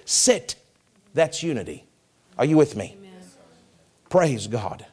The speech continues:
Speaker 1: That's the three things he said to me. Intimacy is sitting.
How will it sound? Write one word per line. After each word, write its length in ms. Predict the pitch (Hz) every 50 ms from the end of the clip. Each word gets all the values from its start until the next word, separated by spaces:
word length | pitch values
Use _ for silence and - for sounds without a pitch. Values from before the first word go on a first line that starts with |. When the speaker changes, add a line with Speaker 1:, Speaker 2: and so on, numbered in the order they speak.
| _ _ _ _ _ _ _ _ _ _ _ _ _ _ _ _ _ _ _ _ _ _ _ _ _ _ _ _ _ _ _ _ _ _
Speaker 1:
That's 180 | - 139 131 -
the 100 | 175 147
three 180 | - 190 190
things 240 | 180 202 196 196 -
he 80 | 208 190
said 180 | - 156 - -
to 100 | - -
me. 160 | 127 127 - _ _ _ _ _ _ _ _ _ _ _ _ _ _ _ _ _ -
Intimacy 600 | - 170 170 - 180 175 175 170 - - 175 170
is 140 | 165 156 160
sitting. 460 | - - - 170 160 156 160 170 165